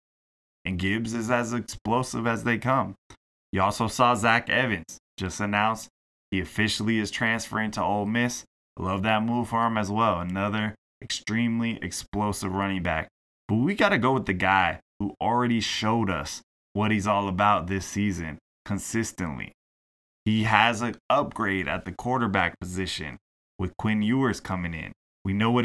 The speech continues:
Xavier Worthy was able to bring to the table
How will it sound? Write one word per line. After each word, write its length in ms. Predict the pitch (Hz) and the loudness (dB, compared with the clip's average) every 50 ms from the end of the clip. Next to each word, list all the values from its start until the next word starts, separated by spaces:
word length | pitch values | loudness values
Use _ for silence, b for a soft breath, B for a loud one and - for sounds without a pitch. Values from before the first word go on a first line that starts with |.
| 117 104 | 2 2
Xavier 420 | 98 107 113 117 110 104 107 101 | 2 2 2 2 2 0 0 -2
Worthy 500 | 95 92 95 101 113 127 131 117 113 104 | -2 -2 -2 0 0 0 2 2 2 0
was 200 | 95 92 90 87 | 0 -2 -2 -4
able 280 | 92 87 87 90 87 85 | -4 -4 -4 -4 -6 -8
to 120 | - - | -8 -10
bring 280 | 87 90 92 90 90 80 | -8 -6 -6 -6 -6 -8
to 100 | - - | -8 -8
the 140 | 90 82 80 | -8 -8 -8
table 440 | - - 95 92 85 85 80 73 | -4 -4 -2 -2 -2 -4 -8 -10